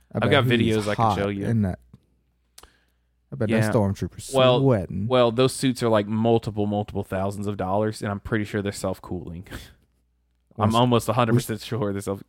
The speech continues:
Speaker 2: and they talk. Like, you can talk to them, you can have a conversation with them, and they're in, in character.
Speaker 1: You wanna go steal 'em?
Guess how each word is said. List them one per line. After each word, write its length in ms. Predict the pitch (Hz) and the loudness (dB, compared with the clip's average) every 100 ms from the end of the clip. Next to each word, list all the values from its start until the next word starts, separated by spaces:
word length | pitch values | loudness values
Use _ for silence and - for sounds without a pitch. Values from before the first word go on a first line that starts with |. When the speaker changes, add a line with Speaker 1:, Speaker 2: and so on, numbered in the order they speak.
| 135 | -2
Speaker 2:
and 100 | 147 | 0
they 60 | |
talk. 340 | - 147 151 - | 2 4 4 0
Like, 200 | 117 110 | -4 -2
you 100 | 156 | -4
can 100 | 143 | 0
talk 220 | 131 127 | 0 0
to 80 | 120 | 0
them, 80 | 113 | -2
you 100 | 120 | 0
can 120 | 127 | 2
have 140 | 127 | 2
a 40 | 117 | 2
conversation 540 | 123 113 123 120 113 | 0 0 -2 -4 -4
with 100 | 107 | -6
them, 140 | 110 | -6
and 100 | 110 | -4
they're 160 | 117 113 | -2 -4
in, 300 | 113 120 110 | -2 -2 -2
in 160 | 120 113 | -6 -8
character. 500 | - 110 104 - 95 | -4 -4 -4 -8 -8
Speaker 1:
You 60 | 104 | -4
wanna 120 | 104 | -2
go 80 | 101 | -4
steal 280 | - 101 | -4 -2
'em? 140 | 117 | -2